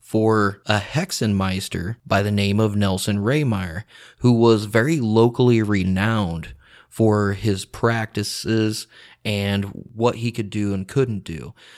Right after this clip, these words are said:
So how that came to be was when Blymeyer was just about five years old,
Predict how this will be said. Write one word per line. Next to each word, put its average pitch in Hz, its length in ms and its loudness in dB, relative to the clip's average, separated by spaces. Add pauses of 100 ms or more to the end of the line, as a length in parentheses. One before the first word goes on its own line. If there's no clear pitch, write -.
(440)
So 117 160 0
how 151 160 4
that 139 160 2
came 127 180 2
to 113 80 2
be 110 240 2
was 104 360 2
when 104 540 0 (120)
Blymeyer 143 600 0
was 107 500 2
just 101 500 -2
about 95 380 -2
five 110 340 -2
years 104 260 2
old, - 320 -6